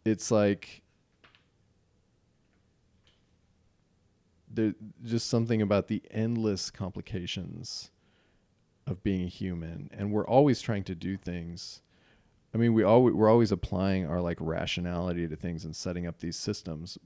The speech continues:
but we're also always human subject to all these other pressures, and we're always failing those systems. I don't know why that's so interesting to me, but it is. So, yeah, I think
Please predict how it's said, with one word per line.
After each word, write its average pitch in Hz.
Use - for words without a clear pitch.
but 95
we're 92
also 95
always 87
human 87
subject 82
to -
all 85
these 87
other 90
pressures, -
and 87
we're 78
always 85
failing 80
those 71
systems. -
I 98
don't 104
know 101
why 87
that's 82
so 85
interesting -
to 123
me, 131
but 107
it -
is. -
So, -
yeah, 147
I 90
think 104